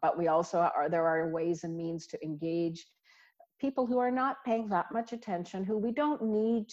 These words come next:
to exclude from the conversation if we're ca-, careful and thoughtful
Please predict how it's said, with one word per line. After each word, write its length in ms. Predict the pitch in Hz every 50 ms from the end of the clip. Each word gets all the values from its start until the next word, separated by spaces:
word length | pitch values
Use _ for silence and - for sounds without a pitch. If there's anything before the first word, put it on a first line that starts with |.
| -
to 380 | - 190 185 180 175 175 175 -
exclude 640 | - 156 - - - _ - 180 180 180 185 170 165 -
from 160 | - 175 165
the 120 | 165 156
conversation 720 | - - 160 160 160 156 156 - 165 165 160 - - 156 160
if 100 | 151 - -
we're 100 | 160 175 _ - -
ca-, 200 | - 170 170 165 - - _ -
careful 360 | 196 196 202 196 - 175 156
and 100 | 151 151 -
thoughtful 500 | 165 - - - - - 160 156 151